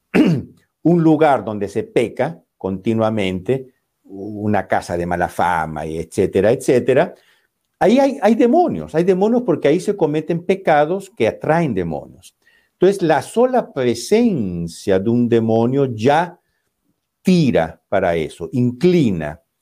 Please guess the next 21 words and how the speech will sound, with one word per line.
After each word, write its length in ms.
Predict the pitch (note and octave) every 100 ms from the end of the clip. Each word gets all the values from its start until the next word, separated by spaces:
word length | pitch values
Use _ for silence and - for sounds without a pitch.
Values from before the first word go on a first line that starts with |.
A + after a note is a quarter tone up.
| _ _ _ _
Como 520 | - F#3+ F#3+ F#3+ A#3
hay 140 | C3+ C3+
lugares 580 | D3 D3 A#2+ B2 D#3+ B2+
donde 340 | G#2 G2 G2+
uno 260 | - G#2+ F#2+
ve 160 | F2+ G2+
ángeles, 520 | C#3 B2 F2 E2 E2+
y 60 |
no, 140 | A#2 D3+
y 100 | C#3+
no, 320 | C#3 B2+ C#3+ D#3
y 100 | C#3+
no 220 | C#3 F#3+
necesariamente 840 | C#4+ - F#3 F#3 F3+ E3+ F3+ F3+
solo, 480 | - F3 E3+ F3 D#3+ - _ _
solo, 720 | - - D3 D3+ D3 G#2+ G2+
eh, 260 | G#2+ G#2+ G#2+
la 80 |
iglesia. 600 | G#2 G#2 D#3+ D#3+ - D2 _ _ _ _ _ _ _ _
Por 140 | A2+
ejemplo, 720 | A2+ D3+ D3 D3 E3 F3 E3+